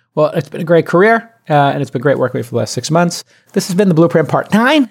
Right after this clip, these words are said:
Uh, if you have a topic, an idea for the, the tenth as we wrap this up, uh, this has been the, the Molly edition of The Blueprint, and just thinking about how Molly made it happen. Uh, and I,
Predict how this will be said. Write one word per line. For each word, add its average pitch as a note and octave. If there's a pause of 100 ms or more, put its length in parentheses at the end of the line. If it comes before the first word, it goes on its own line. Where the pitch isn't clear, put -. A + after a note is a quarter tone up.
(420)
Uh, E3+
if E3+
you F#3
have G3+
a G3
topic, F#3+
an F3
idea E3
for -
the, D#3
the D3
tenth F3
as D#3+
we C#3+
wrap C#3
this -
up, - (320)
uh, C3
this C3+
has D#3
been C3+
the, B2+
the B2+
Molly B2+
edition B2+
of A#2+
The A#2
Blueprint, A#2+
and A2
just A#2
thinking B2
about B2
how B2
Molly A#2+
made A#2+
it A#2
happen. F3 (100)
Uh, -
and C3
I, -